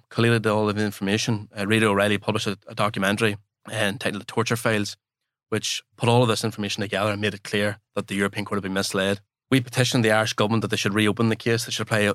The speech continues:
under Rule eighty to reopen the case. Now, in that, in and itself, was a very rare position whereby in, it is, there are a very finite number of cases which are actually reopened.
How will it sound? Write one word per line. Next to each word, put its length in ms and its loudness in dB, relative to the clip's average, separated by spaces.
under 240 0
Rule 180 2
eighty 200 2
to 100 -4
reopen 340 0
the 80 -4
case. 460 -2
Now, 220 -4
in 140 2
that, 200 2
in 80 0
and 100 0
itself, 580 -2
was 140 -4
a 40 -6
very 280 -2
rare 480 0
position 560 0
whereby 520 0
in, 240 0
it 280 0
is, 160 0
there 100 0
are 40 2
a 40 0
very 260 2
finite 540 2
number 160 2
of 100 -6
cases 300 -4
which 140 -8
are 80 0
actually 260 -2
reopened. 460 0